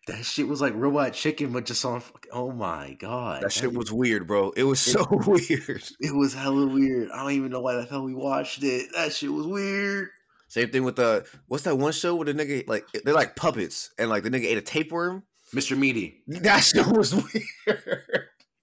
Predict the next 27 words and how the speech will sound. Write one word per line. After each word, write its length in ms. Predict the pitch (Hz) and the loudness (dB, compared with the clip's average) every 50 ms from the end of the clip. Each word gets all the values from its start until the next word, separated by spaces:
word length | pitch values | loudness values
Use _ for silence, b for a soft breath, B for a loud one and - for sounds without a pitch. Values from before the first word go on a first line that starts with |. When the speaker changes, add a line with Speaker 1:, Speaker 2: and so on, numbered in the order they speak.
| _ - | _ -4
Speaker 1:
Oh 400 | 131 135 131 131 131 131 131 127 | -2 0 0 0 -2 -2 -4 -2
my 360 | 131 123 117 104 - - - - - | -2 -2 -2 -2 -4 -14 -14 -12 -8
God, 500 | - - 143 143 135 131 127 120 110 95 | -4 -2 0 2 4 4 4 2 2 0
the 100 | 110 110 - | -4 -8 -4
throwbacks, 720 | - 160 160 160 156 147 135 147 143 139 131 120 110 107 | 2 4 6 6 6 6 8 8 8 8 6 4 2 2
bro. 560 | 135 135 131 131 131 131 127 127 123 - - - _ - | 4 4 6 6 6 4 4 2 0 -4 -8 -12 _ -6
The 140 | 131 123 127 | -4 -4 -2
Speaker 2:
That 260 | - - 143 143 143 | 0 2 4 4 4
show 360 | 139 131 127 120 117 117 - 104 | 4 6 6 6 6 6 6 4
was 100 | 101 85 | 2 -2
Speaker 1:
throwbacks. 100 | 87 87 | -4 -4
Speaker 2:
weird, 300 | 95 98 92 92 87 78 | -4 -2 -4 -4 -6 -6
bro. 220 | 85 90 90 90 87 | -4 -4 -4 -4 -2
That 180 | - - 110 | -2 -2 -2
show 220 | - - 143 131 117 | 0 2 2 2 2
gave 180 | 107 117 113 110 | 2 0 0 0
me, 100 | 110 104 | 0 -2
like, 260 | 98 95 90 80 82 | -2 -2 -2 -4 -6
nightmares, 420 | 90 92 95 90 85 87 87 87 98 | -6 -6 -6 -6 -6 -6 -6 -6 -6
not 140 | 95 92 90 | -8 -8 -6
gonna 120 | 90 85 | -6 -6
lie. 160 | 85 82 80 87 | -6 -4 -4 -4
Just 160 | 113 127 - | -4 -4 -6
the 60 | 147 | -6
tapeworm 400 | 139 - 165 165 135 123 139 120 | -4 0 0 0 0 0 0 0
episode, 360 | 107 92 - - 101 95 87 78 | 0 0 -2 -4 -4 -4 -4 -4
though. 220 | 71 71 76 - | -8 -10 -10 -14